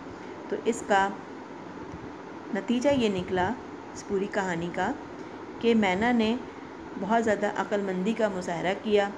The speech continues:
और इस अक-, अक्लमंदी की वजह से ही वो अपने बच्चों की जान बचा पाए। तो बच्चों, अक्लमंदी हमारा एक बहुत बड़ा हथियार है, जिसको अगर हम बर वक्त इस्तेमाल करें, तो किसी भी मुसीबत से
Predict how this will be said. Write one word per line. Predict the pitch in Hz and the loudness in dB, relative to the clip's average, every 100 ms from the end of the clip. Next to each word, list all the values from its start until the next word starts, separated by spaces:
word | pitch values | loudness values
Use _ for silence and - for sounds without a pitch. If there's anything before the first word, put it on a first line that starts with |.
| - - - - | -10 -14 -12 0
और | 190 | 0
इस | - 226 | 0 0
अक-, | - 196 - - - | 2 2 -2 -10 -6
अक्लमंदी | 202 220 208 185 185 | 0 2 2 2 0
की | 247 247 | 0 0
वजह | 196 185 180 | -2 0 -2
से | 180 | 0
ही | 202 247 | 0 0
वो | 226 | -2
अपने | - 208 | -2 0
बच्चों | 190 175 185 180 | 0 -2 -2 -2
की | 226 320 - - - - - | 0 0 -2 -8 -12 -10 -4
जान | 214 190 196 | 0 2 0
बचा | 180 165 160 160 | -2 -2 -4 -2
पाए। | 156 151 - - - | -2 -4 -6 -10 -2
तो | 214 | 0
बच्चों, | 208 208 240 269 - - - - - | 2 0 0 0 -2 -10 -12 -12 -6
अक्लमंदी | 196 220 214 202 196 226 | -2 0 2 0 -2 0
हमारा | 247 208 180 180 | 0 0 0 0
एक | 180 196 170 | 0 -2 -2
बहुत | 185 196 208 | -2 -2 0
बड़ा | 180 170 | 0 0
हथियार | 180 175 180 170 180 | 0 -2 2 2 2
है, | 208 - - - - | 0 -2 -8 -14 -10
जिसको | 165 208 - 226 | -2 -2 2 2
अगर | - 175 190 | 2 0 0
हम | 185 180 | 0 0
बर | 175 | -2
वक्त | 170 208 - 190 | 0 -2 -2 -10
इस्तेमाल | - 170 165 156 151 | -6 -6 -4 -4 -4
करें, | 175 190 285 - - - - | -4 -2 -4 -8 -12 -10 -4
तो | |
किसी | 208 226 - 302 | -2 -2 2 2
भी | 233 | 4
मुसीबत | 202 175 175 156 165 | 0 -2 -4 -4 -4
से | - 214 | -2 -2